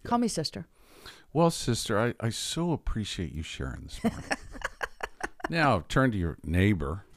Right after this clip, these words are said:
Speaker 2: and give them a hallelujah. <laughs> It's, uh, no, it, and, and so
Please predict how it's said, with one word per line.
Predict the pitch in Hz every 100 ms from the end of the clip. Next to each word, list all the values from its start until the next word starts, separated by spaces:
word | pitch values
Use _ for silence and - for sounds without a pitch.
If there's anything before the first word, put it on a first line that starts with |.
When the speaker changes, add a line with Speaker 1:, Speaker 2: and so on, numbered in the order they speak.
| - 320
Speaker 2:
and | 311 277 254 233 - - - - - 73 73
give | 87 87
them | 85 69
a |
hallelujah. | - - 143 64 65 90 113 87 - 90
<laughs> | - - - - 311 - - - - - - - - - - -
It's, | 95 98 - -
uh, | 101 101 90 71 -
no, | 107 202 123
it, | 98 104 - - -
and, | 110 104 95 - -
and | 104 101
so | - 113 101